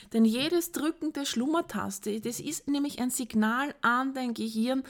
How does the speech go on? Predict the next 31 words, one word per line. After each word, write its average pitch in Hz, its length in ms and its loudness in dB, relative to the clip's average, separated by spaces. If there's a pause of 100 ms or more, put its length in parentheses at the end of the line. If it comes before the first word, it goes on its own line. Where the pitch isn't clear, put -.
(360)
dass 226 320 4
du 240 80 -6
Entscheidungen 208 760 0
aufschiebst. - 800 -6 (1040)
Dann 233 220 -4
trink 330 380 0
ein 277 200 -2
Glas 262 360 -8
Wasser, 220 420 -4
um, 208 260 -2
um 220 200 -2
deinen 240 400 -2
Körper 240 460 -2
in 180 140 -6
Schwung 170 320 -10
zu 170 140 -14
bringen. - 380 -14 (920)
Und 233 200 -4
dann, 220 240 2 (480)
dann 240 200 2
nimm 349 240 2
dir 277 120 -2
fünf 392 520 0
bis - 260 -4
zehn 277 240 -2
Minuten 277 480 -4
Zeit 262 400 -4 (140)
für 277 520 0 (220)
dich 262 320 -6
selbst. 247 460 -6
Und, 233 180 2